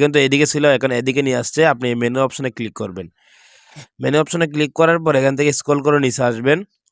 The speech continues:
নিচে আসার পর এখান থেকে আপনি পেয়ে যাবেন help and support দেখতে পাচ্ছেন লেখা আছে, আপনি help and support-এ ক্লিক করবেন। তো help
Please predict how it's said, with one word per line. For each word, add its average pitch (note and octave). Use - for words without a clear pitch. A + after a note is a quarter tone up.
নিচে C3
আসার D#3
পর D#3+
এখান C#3+
থেকে D3+
আপনি D3
পেয়ে C3
যাবেন C#3
help D3
and D#3+
support C#3+
দেখতে C3+
পাচ্ছেন C#3
লেখা B2+
আছে, D#3
আপনি C#3
help C#3
and C3+
support-এ C3
ক্লিক A#2+
করবেন। G2+
তো C3
help D3